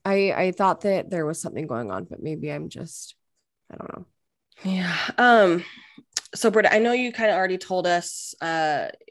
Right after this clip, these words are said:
Speaker 2: right after the diagnosis, you were able to go home to Arizona and, like, be around family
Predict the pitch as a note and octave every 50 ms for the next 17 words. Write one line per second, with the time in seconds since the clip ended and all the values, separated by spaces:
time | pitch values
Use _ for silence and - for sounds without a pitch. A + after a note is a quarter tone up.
0 | - - - E3+ F3 G3+ G3 G3 F#3+ F3 F3 - G3 E3 E3+ D#3+ F3 D#3 D#3+ E3+
1 | E3 E3 E3 D#3 - D#3+ D3+ D3+ C#3+ D3 D#3 C#3 D3 D#3 D#3+ D3+ D3 C#3+ C#3+ C#3+
2 | C#3+ - - D3 D3 D3 D3+ D#3 C#3+ C#3+ C#3+ C3 C#3 C3+ C3 D3 D3 D3 C#3+ C#3
3 | C#3 C3+ C3+ C#3+ D3 D3 D3+ C3+ B2+ C3+ C3+ B2 C3 D3 D3